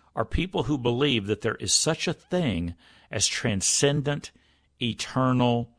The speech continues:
truth. And the camp of the progressives are people who believe that truth is constantly evolving. And what is true for you may not be true for me.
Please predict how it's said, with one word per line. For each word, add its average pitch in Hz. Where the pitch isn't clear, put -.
truth. -
And 110
the 110
camp -
of 120
the -
progressives 104
are -
people 117
who -
believe 104
that 107
truth 156
is -
constantly -
evolving. 95
And 117
what 120
is 104
true 165
for -
you 127
may 110
not -
be 98
true 101
for 90
me. 120